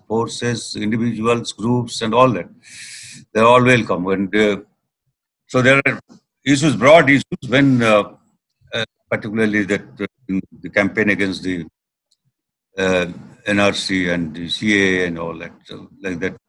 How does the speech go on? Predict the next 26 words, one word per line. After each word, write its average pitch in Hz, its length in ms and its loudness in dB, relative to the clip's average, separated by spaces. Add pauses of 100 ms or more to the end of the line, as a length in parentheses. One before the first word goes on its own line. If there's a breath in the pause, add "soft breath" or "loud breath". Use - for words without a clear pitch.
(100)
uh, 87 180 -10 (400)
the 87 260 -14
issue 85 160 -10
of 92 180 -8
Kashmir 95 580 -2
and 80 160 -16 (960 loud breath)
so 127 100 2
many 143 200 6
other 139 160 2
issues 131 320 2
like 117 220 2
that, 123 280 2
uh, 104 260 4
where 95 520 0 (160)
we 98 120 -10
could 98 180 -4
have 95 260 -2
combined 92 560 -2 (1600 loud breath)
initiative 95 560 -6
together 101 420 0
and, 87 260 -6
uh, 85 220 -8 (720)
given 95 220 -4
it 87 160 -6
a, 85 120 -4 (1080)
uh, 98 180 0